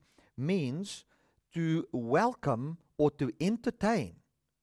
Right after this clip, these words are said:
So Thayer definition says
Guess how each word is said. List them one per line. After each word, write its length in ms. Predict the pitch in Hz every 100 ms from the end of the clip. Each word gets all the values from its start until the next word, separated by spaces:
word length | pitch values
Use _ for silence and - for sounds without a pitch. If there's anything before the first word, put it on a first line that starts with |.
| _ _ _ _ _ _ _ _ -
So 120 | 156
Thayer 360 | - 180 254 311
definition 600 | 254 - 151 135 123 104
says 440 | 101 87 117